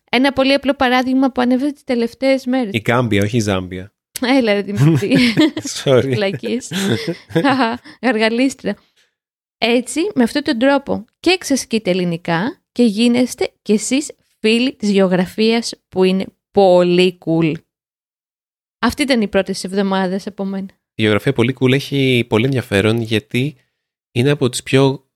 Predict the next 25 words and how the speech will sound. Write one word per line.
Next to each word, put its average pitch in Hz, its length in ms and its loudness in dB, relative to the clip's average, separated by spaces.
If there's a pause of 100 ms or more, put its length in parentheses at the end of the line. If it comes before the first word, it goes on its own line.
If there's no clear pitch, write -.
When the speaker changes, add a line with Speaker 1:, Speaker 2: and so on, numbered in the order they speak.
(140)
Speaker 2:
γρήγορα, 110 1600 0
ε, 123 100 -6
ε, - 200 -10 (520)
έχει 127 240 -6
φτάσει 123 260 0
στις - 120 -8
διακόσιες 123 520 0
χιλιάδες 107 840 -2
μέλη. 101 560 -2 (220)
Speaker 1:
Τι; 311 100 2 (720)
Speaker 2:
Ναι, 107 300 0
νομίζω 113 600 0
είναι, 120 680 0
είναι 131 420 -4 (120)
τρομερό 104 420 2
αυτό 113 200 -2
που 98 80 -6
έχει 98 140 -6
κάνει 98 1160 -4 (800)
η 107 80 -12
γεωγραφία, 98 400 0
που - 180 -4
είναι 101 200 -2
πολύ 95 300 -2
cool. 101 280 2